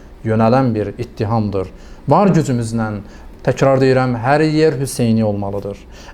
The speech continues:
Əgər buna görə kimsə tutulsa, cərimə olunsa və sair yeri var və dəyərlidir. Hakimiyyətə də biz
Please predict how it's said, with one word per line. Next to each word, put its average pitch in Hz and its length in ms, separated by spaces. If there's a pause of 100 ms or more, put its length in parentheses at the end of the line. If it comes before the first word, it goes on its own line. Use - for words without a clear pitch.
Əgər 160 160
buna 165 160
görə 151 240
kimsə 131 240
tutulsa, 131 480
cərimə 123 400
olunsa 117 340
və 113 140
sair 135 400
yeri 113 400
var 120 240 (380)
və 113 180
dəyərlidir. 113 880 (1120)
Hakimiyyətə 131 480
də 131 100
biz 117 80